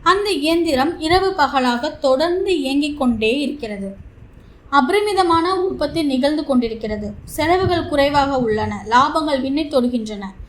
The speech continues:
ஒரு குறுகிய காலத்திற்குள் அவருக்கு பதவி உயர்வு கிடைக்கிறது.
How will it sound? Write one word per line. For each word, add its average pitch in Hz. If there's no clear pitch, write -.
ஒரு 392
குறுகிய 403
காலத்திற்குள் 294
அவருக்கு 254
பதவி 254
உயர்வு 254
கிடைக்கிறது. 208